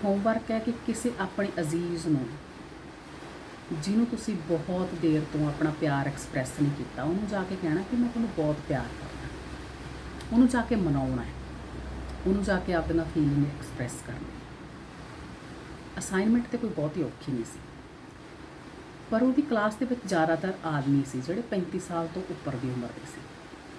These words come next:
ਹੁਣ ਉਸ ਜਨਰੇਸ਼ਨ ਨੂੰ ਕਿੱਦਾਂ ਵੱਡਾ ਕੀਤਾ ਗਿਆ ਸੀ, ਆਪਾਂ ਨੂੰ ਸਾਰਿਆਂ ਨੂੰ ਪਤਾ ਹੈ ਕਿ ਆਦਮੀ ਨੂੰ ਇਸ ਤਰ੍ਹਾਂ ਵੱਡਾ ਕੀਤਾ ਜਾਂਦਾ ਹੈ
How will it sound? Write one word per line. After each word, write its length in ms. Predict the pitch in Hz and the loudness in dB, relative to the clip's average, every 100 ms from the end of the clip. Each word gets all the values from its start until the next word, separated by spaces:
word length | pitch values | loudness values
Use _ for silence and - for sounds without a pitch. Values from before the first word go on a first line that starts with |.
| - - - | -16 -12 2
ਹੁਣ 100 | 226 - | 2 4
ਉਸ 180 | 226 233 | 2 6
ਜਨਰੇਸ਼ਨ 580 | 226 233 214 214 233 | 6 6 4 0 0
ਨੂੰ 220 | 226 233 240 - - - | 2 2 -2 -6 -16 -6
ਕਿੱਦਾਂ 240 | 170 156 180 | -2 4 4
ਵੱਡਾ 280 | 233 214 190 | 4 2 0
ਕੀਤਾ 340 | 190 175 180 | -2 -4 -2
ਗਿਆ 260 | 175 180 175 | 0 0 0
ਸੀ, 260 | - 180 170 - | -2 -4 -4 -4
ਆਪਾਂ 180 | 160 180 | 0 4
ਨੂੰ 60 | 170 | 4
ਸਾਰਿਆਂ 280 | 139 120 | 2 -2
ਨੂੰ 80 | 117 | -4
ਪਤਾ 140 | - - | -8 -12
ਹੈ 220 | - - - - - - | -12 -12 -14 -16 -12 0
ਕਿ 100 | 196 | 4
ਆਦਮੀ 340 | 175 170 185 | 6 4 4
ਨੂੰ 120 | 190 | 4
ਇਸ 60 | 185 | 2
ਤਰ੍ਹਾਂ 260 | - 185 180 | -2 0 0
ਵੱਡਾ 240 | 170 147 | 2 0
ਕੀਤਾ 340 | 143 135 - | -2 -6 -6
ਜਾਂਦਾ 280 | 131 131 | -4 -2
ਹੈ 60 | 135 | -2